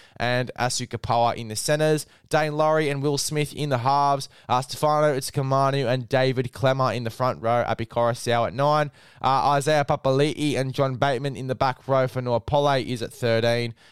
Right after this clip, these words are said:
and then we have Justin Matsumua, um, we have Sean Bloor, Alex Seyfarth and Atasi James coming off the bench there for the West Tigers. Now, Will Smith, in his last game,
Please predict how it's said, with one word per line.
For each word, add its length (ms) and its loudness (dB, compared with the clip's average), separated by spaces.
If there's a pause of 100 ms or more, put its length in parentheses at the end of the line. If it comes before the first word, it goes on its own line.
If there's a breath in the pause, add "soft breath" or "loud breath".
and 160 -2
then 80 0
we 120 -2
have 340 -2
Justin 440 -2
Matsumua, 680 0 (300 soft breath)
um, 280 0
we 80 0
have 240 0
Sean 320 0
Bloor, 400 2
Alex 320 0
Seyfarth 540 0
and 140 -6
Atasi 500 -4
James 420 -2
coming 220 -6
off 100 -4
the 120 -6
bench 360 -2
there 380 0
for 340 -4
the 80 -4
West 300 -4
Tigers. 460 0
Now, 160 -4
Will 200 0
Smith, 420 -2 (360 loud breath)
in 140 -2
his 120 -4
last 340 0
game, 320 -2